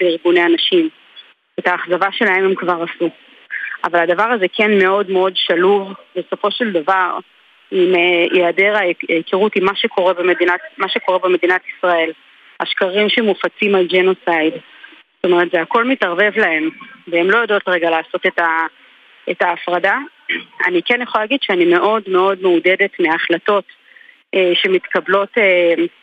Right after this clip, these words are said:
באירופה ובכלל לגבי ההסכם והתנאים לגבי חמאס, זה אולי נשמע לא קשור, אבל זה כן.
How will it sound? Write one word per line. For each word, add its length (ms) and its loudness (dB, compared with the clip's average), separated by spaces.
באירופה 540 0
ובכלל 540 0
לגבי 320 0
ההסכם 640 0
והתנאים 520 0
לגבי 320 0
חמאס, 320 -2
זה 60 -6
אולי 160 0
נשמע 320 0
לא 140 0
קשור, 340 0
אבל 140 -2
זה 100 -2
כן. 240 0